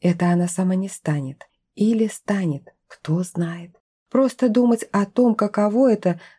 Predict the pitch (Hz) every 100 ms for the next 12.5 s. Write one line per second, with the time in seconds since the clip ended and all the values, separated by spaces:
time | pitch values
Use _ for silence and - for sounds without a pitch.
0 | - 190 196 196 190 180 208 220 - 175
1 | 190 214 185 190 202 196 196 - 226 220
2 | - 156 180 185 175 175 180 175 160 160
3 | 170 175 175 - 165 165 196 190 - 165
4 | - 175 202 202 190 185 180 170 156 -
5 | 143 - _ _ _ _ - 170 165 -
6 | 196 202 _ - 214 240 254 233 226 -
7 | 208 214 214 214 - 196 202 214 220 214
8 | 226 233 202 180 - - - 233 208 190
9 | - - 175 170 160 151 - 247 233 233
10 | 233 226 226 226 220 226 220 220 214 -
11 | 220 220 208 208 208 208 208 214 214 214
12 | 233 - 175 160 147